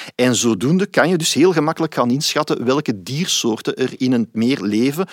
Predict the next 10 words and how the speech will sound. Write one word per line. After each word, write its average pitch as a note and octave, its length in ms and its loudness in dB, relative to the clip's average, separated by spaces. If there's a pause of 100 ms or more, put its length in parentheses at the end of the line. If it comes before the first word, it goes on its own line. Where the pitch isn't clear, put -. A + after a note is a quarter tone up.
(260)
zonder D3+ 340 0
effectief - 440 -6
al D3 140 -2
die A#2+ 140 0
dieren C#3 280 -2
te A#2 100 -6
gaan A#2 240 0
vangen A#2 280 -2
en F#2+ 200 -10
tellen. E2 320 -8